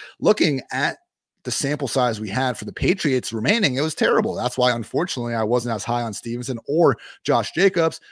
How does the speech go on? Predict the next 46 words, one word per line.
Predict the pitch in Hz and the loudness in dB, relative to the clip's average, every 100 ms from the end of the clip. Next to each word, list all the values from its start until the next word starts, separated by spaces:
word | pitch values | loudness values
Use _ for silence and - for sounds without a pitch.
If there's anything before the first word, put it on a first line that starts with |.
| _ | _
Bill | - 214 | -6 -4
O'Brien, | 311 302 294 285 113 | -2 -2 0 0 -2
though, | 76 - | -8 -8
I | 117 | -6
mean, | 123 117 107 - _ _ _ _ _ _ - | -4 -4 -8 -16 _ _ _ _ _ _ -8
I | 135 | -6
get | 143 151 | -2 2
it. | 156 - | 0 0
In | 123 110 117 | -6 -6 -4
Houston, | 147 147 175 151 | -4 0 0 2
it | |
wasn't | 123 127 123 | 2 0 0
exactly | 110 127 127 | 0 0 0
the | 104 | -6
prettiest, | - 135 135 135 - | -2 -2 0 -2 2
uh, | 147 | 2
<laughs> | |
situation | 139 156 151 139 147 123 | 2 0 0 0 0 0
out | 127 - | -2 -2
there, | 127 123 | -2 0
but | 127 120 - - - | -2 -2 -8 -12 -4
we | 190 | 0
did | 131 226 | 2 2
have | 294 | 2
a | 262 | -2
couple | - 190 - | -2 -4 -4
years | 110 113 135 | -6 -4 -4
there | 117 107 | -4 -4
where | 104 | -4
Lamar | 101 98 117 120 | -6 -4 -2 -2
Miller | 110 113 120 | -2 -2 -2
was | 107 110 | -2 -4
getting | - 92 - | -6 -14 -16
featured. | - - 156 - 143 123 - - | -12 -4 -4 0 0 0 -4 -14
And | 120 | -10
if | 123 | -8
Ramondre | 120 120 123 117 | -4 -2 -2 -4
Stevenson | - 123 120 - 113 | -6 -6 -6 -6 -8
can | - 123 | -6 -4
get | 113 - | -4 -2
that | 113 | -2
sort | 120 - 117 | -2 -4 -4
of | 107 | -4
Lamar | 107 107 98 | -4 -4 -4
Miller | 117 139 120 | 0 2 2
role, | 117 113 | 2 2